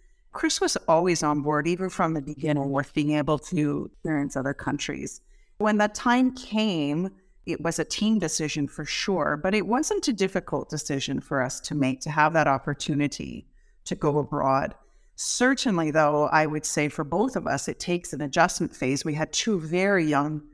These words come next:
daughters at the time that we went to Switzerland, and both of us were working here in the Toronto area at the time. And I would say we did have to adjust in Switzerland to having one parent home and one working.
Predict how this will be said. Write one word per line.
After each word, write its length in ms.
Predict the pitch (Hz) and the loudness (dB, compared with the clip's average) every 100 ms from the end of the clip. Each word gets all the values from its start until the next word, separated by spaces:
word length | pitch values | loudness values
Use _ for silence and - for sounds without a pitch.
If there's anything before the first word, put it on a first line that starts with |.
| _ _ | _ _
daughters 420 | 165 156 156 156 - | 4 6 4 2 0
at 100 | - | 0
the 80 | |
time 380 | 160 - 147 160 | -2 0 2 2
that 100 | 156 | 0
we 100 | 156 | -2
went 200 | 151 147 | -4 -4
to 100 | - | -6
Switzerland, 600 | 160 - 165 - 156 151 - _ _ - | -6 -2 -2 0 0 0 -2 _ _ -4
and 240 | 185 180 175 | 0 0 2
both 200 | 196 208 | 2 2
of 120 | 180 | 2
us 180 | 170 - | 0 0
were 120 | 165 | -2
working 520 | 160 160 - 151 156 | 0 -2 0 0 0
here 240 | 156 160 156 | -2 0 2
in 120 | 147 | 2
the 100 | 143 | 0
Toronto 440 | - 160 147 165 | -2 0 2 2
area 340 | - 147 143 139 | 0 0 2 0
at 100 | - | -2
the 60 | |
time. 540 | - - 165 156 143 139 | -6 -2 2 4 4 2
And 140 | 147 - - _ _ _ - | 0 -6 -20 _ _ _ 0
I 120 | 175 | 2
would 180 | 180 175 | 2 0
say 180 | 175 | 0
we 180 | 170 180 | 0 0
did 160 | 214 247 | 0 2
have 260 | - 147 - | 2 2 0
to 160 | 143 | -2
adjust 560 | 143 - 117 - - - - | 0 0 0 -2 -8 -12 -6
in 140 | 165 | -4
Switzerland 760 | 156 - - - 156 151 147 156 | -4 -8 -6 -4 0 0 0 -4
to 300 | - - 165 | -4 -2 -2
having 560 | 156 - 156 156 151 147 | -2 2 2 2 0 0
one 460 | 156 160 165 160 165 | -2 0 0 0 -2
parent 400 | 160 147 147 - | 0 0 0 0
home 380 | 156 143 147 143 | 0 2 2 0
and 180 | 151 151 | -2 2
one 280 | 147 143 | 2 2
working. 540 | 147 180 - 143 135 | 2 -2 0 0 0